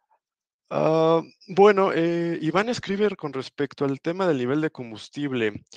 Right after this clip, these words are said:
La mayoría de los vehículos ya más modernos entregan esta información.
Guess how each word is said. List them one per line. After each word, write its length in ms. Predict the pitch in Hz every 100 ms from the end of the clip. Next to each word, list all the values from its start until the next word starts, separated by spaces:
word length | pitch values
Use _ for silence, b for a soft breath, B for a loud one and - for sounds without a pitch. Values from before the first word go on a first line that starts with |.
| B B B -
La 100 | 139
mayoría 300 | 160 175 220
de 80 | 254
los 180 | 208
vehículos 560 | 139 143 - 196 196 180
ya 360 | - 139 156 156
más 220 | 156 151
modernos 460 | 160 135 135 156
entregan 540 | 131 120 127 139 139 131
esta 420 | 127 - 147 131
información. 840 | 110 113 107 104 - 131 147 240